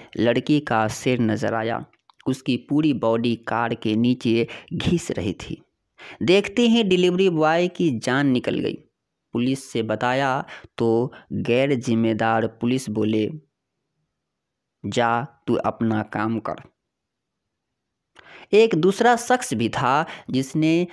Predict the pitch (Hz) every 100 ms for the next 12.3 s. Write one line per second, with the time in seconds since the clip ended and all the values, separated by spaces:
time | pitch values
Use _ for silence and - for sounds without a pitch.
0 | - 113 120 135 160 156 131 123 131 135
1 | 139 139 120 113 123 135 123 110 98 -
2 | 139 - - 143 107 104 98 101 - 82
3 | - _ _ _ _ _ - 117 127 120
4 | - 120 135 - 110 107 110 120 127 120
5 | 110 - - - - - 180 214 208 175
6 | 208 220 208 214 175 147 135 180 120 143
7 | 156 170 160 147 131 143 139 139 120 123
8 | 117 120 120 - - - 113 101 - -
9 | - _ _ _ _ _ _ _ _ -
10 | 123 127 127 127 131 127 120 - - 113
11 | 110 123 - 127 127 113 110 113 113 110
12 | - -